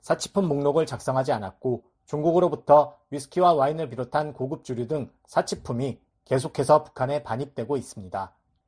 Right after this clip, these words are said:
유엔 안보리 대북 제재 위원회는 이 같은 중국의 대북 주류 수출은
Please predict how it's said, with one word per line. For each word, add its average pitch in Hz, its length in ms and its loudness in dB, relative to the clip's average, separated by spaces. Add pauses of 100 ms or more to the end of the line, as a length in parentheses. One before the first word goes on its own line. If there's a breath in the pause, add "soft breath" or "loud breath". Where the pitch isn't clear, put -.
(220)
유엔 165 180 6
안보리 156 340 2
대북 139 280 -4
제재 139 280 0
위원회는 117 520 -4 (220)
이 131 60 -6
같은 160 340 4
중국의 143 360 -6
대북 127 320 -6
주류 131 220 -2
수출은 127 520 -4